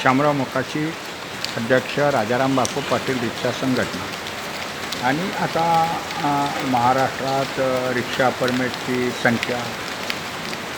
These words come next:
जास्ती झाली. आता काही बरीच मंडळी म्हणतायत, सर्वजण म्हणतायत,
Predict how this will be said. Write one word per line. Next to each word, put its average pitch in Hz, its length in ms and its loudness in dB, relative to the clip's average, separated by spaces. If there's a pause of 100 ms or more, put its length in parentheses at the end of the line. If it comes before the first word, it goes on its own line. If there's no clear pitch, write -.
(380)
जास्ती 139 320 4
झाली. 123 280 -2
आता 123 260 -6
काही 226 240 -4
बरीच 214 320 -2
मंडळी 202 360 2
म्हणतायत, 170 400 0 (100)
सर्वजण 165 340 2
म्हणतायत, 151 380 0